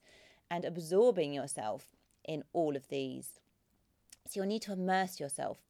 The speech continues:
podcast videos, Instagram accounts, and consciously reject all the other rubbish that you'll be exposed to daily on your social media feed,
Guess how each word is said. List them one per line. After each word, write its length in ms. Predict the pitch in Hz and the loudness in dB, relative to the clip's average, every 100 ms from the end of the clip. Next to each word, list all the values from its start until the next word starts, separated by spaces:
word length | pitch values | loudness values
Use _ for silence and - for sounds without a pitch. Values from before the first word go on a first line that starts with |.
| - | -2
podcast 500 | 233 - 226 220 - 208 | -2 0 2 0 2 2
videos, 460 | 202 208 208 202 - | 6 8 8 6 0
Instagram 460 | 202 208 196 190 185 | -4 -4 -2 -2 -2
accounts, 480 | - 185 180 - - - - - | -2 -2 -2 -8 -20 -20 -20 -10
and 140 | 196 | -10
consciously 720 | - - 262 240 - 208 202 185 | -10 -2 0 0 -4 -6 -4 -2
reject 500 | 185 202 170 - - - | -2 0 -2 -4 -10 0
all 200 | 202 208 | 2 4
the 140 | 208 | 4
other 240 | 180 165 160 | 2 2 -2
rubbish 720 | 170 196 254 247 98 - - - | -2 2 2 2 -2 -4 -8 -6
that 160 | 165 - | -4 -2
you'll 100 | 160 | 0
be 120 | 160 | -2
exposed 420 | 151 - 156 147 | -4 0 0 0
to 120 | 160 | -4
daily 520 | 151 160 147 120 127 135 _ | 2 2 2 -2 -6 -10 _
on 60 | 156 | -10
your 100 | 147 | -6
social 320 | - 143 151 | -4 -4 -4
media 400 | 147 196 202 196 | -2 -2 2 0
feed, 500 | 196 202 190 190 196 | 2 2 2 2 -2